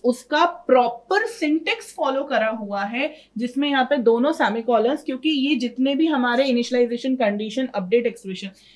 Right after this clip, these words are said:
ये itself एक statement है, ये खुद एक statement है जो for loop के अंदर हमने लिखे हैं, क्योंकि जहां पर भी semicolon हमने लगाया, that means वो एक statement था,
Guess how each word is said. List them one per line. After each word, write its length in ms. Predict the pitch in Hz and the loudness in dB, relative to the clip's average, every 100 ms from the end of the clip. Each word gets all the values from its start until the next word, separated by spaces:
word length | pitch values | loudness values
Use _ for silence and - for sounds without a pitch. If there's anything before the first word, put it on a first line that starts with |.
| - | -8
ये 180 | 311 311 254 | -4 -4 -6
itself 540 | 247 - 320 349 349 | -10 2 4 4 2
एक 140 | 330 | -6
statement 640 | - - 226 - 190 165 156 | -8 -8 -8 -6 -8 -8 -12
है, 120 | 156 - _ _ - | -18 -20 _ _ -10
ये 120 | 247 | -6
खुद 280 | 254 339 330 | -4 -2 -2
एक 160 | 302 - | -2 -6
statement 560 | - 254 - 240 247 | -12 -10 -6 -6 -4
है 120 | 262 339 | -2 -2
जो 80 | |
for 260 | 349 311 240 233 | -4 -2 -2 -2
loop 180 | 233 - | -6 -6
के 60 | |
अंदर 220 | 220 196 214 | -6 -4 -4
हमने 400 | 202 196 294 - _ _ | -4 -4 -4 -6 _ _
लिखे 240 | 233 254 294 | -6 -2 0
हैं, 280 | 254 165 - _ | 0 -4 -10 _
क्योंकि 220 | 233 247 | -8 -6
जहां 300 | 226 214 240 | -4 -2 -2
पर 120 | 240 269 | 0 0
भी 100 | 302 | 0
semicolon 640 | 254 240 247 262 285 302 | 0 0 2 2 2 0
हमने 160 | 285 | -2
लगाया, 240 | 294 277 302 | -4 -6 -6
that 180 | 294 302 | -6 -6
means 180 | 311 | -6
वो 100 | 311 | -4
एक 140 | 311 311 | -6 -6
statement 480 | - 311 330 349 349 | -8 -8 -4 -6 -2
था, 180 | 320 | -2